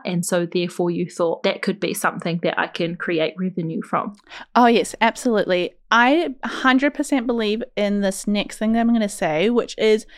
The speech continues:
Speaker 2: double down on your strengths, 'cause that is the way to
Speaker 1: Mm.
Speaker 2: grow in business. My strengths, if I've just focused on them, I got to be, like, an expert in that strength or, like, one of the best in that strength, rather than looking at the things I was bad at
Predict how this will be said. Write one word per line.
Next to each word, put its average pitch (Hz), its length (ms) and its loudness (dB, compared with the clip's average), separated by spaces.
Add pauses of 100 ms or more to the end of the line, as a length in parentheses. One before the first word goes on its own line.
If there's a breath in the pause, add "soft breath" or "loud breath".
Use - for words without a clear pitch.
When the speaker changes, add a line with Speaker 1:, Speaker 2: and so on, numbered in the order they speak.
(220 loud breath)
Speaker 2:
double 226 320 4
down 277 280 4
on 233 100 2
your 196 140 -2
strengths, - 640 -10
'cause 208 220 -4
that 185 260 0
is 208 160 2
the 220 80 4
way 254 160 6
to 196 80 4
Speaker 1:
Mm. 170 40 -2
Speaker 2:
grow 180 200 0
in 175 100 -2
business. 160 540 -6 (340 loud breath)
My 240 320 4
strengths, 220 840 -2 (260)
if 233 180 -2 (160)
I've 240 500 2
just - 280 -2
focused 214 400 0
on 196 220 0
them, 190 340 2 (100)
I 208 240 0
got 226 240 0
to 240 140 -2
be, 208 540 0 (500 soft breath)
like, 233 180 2
an 269 180 2
expert 220 500 -2
in 190 80 -2
that 185 220 -2
strength 151 440 -6
or, 220 100 0
like, 233 180 0
one 247 120 4
of 247 80 2
the 262 80 2
best 254 480 0
in 202 100 -4
that 180 200 -6
strength, - 420 -8
rather 240 380 4
than 262 200 4
looking 247 320 2
at 202 100 -2
the 208 80 -4
things 208 280 -2
I 185 120 0
was 180 160 -2
bad 285 340 4
at 208 260 4